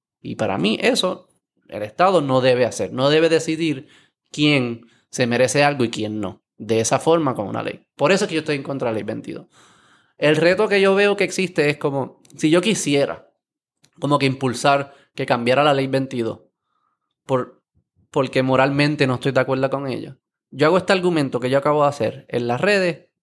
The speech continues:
y nadie lo, nadie lo va a seguir, na-, no, nadie le va a importar.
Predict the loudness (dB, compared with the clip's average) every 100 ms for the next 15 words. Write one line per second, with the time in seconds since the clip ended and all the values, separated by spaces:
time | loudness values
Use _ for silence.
0 | _ -12 -4 -2 0 2 0 -2 -4 0
1 | 2 4 2 2 -2 -4 0 2 4 4
2 | 4 2 0 -4 -4 -2 0 2 4 6
3 | 4 2 -2 -6 -4 -8 -10